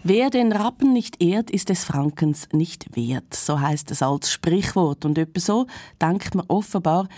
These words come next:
auch bei den Discounter Aldi und Lidl, teilweise auch beim Denner. Sie schreiben die Preise auf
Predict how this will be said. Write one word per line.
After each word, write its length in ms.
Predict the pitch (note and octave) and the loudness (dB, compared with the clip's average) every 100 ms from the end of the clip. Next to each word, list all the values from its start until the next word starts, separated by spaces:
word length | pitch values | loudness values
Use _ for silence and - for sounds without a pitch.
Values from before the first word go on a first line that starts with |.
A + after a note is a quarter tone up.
| - - | -20 -6
auch 240 | D#3 E3 | -2 0
bei 140 | F3+ E3+ | 0 -2
den 160 | E3 | -2
Discounter 720 | D#3+ F3 - - D3 D3+ D#3+ - | -2 -4 -2 -2 0 0 -4 -4
Aldi 420 | - D3 E3+ F3+ - | 0 2 0 0 0
und 220 | D3+ C#3+ | -2 2
Lidl, 420 | G#3 B3+ G3 C#3 - - | 2 2 2 0 -4 -6
teilweise 600 | C#3 E3 G3 C4+ C#4+ - | -2 0 0 -2 -2 -2
auch 100 | A3+ | 0
beim 220 | C4 B3+ | 2 2
Denner. 440 | G3 B2 B2+ - - - - - - | 0 -4 -4 -8 -14 -20 -18 -18 -4
Sie 120 | - A#3 | 2 2
schreiben 360 | B3 C#4+ C#4 | 4 2 0
die 220 | - - - | -6 -10 -2
Preise 560 | F3 A3 C#4 C#4+ B3+ | 2 2 2 0 0
auf 160 | G3 | -2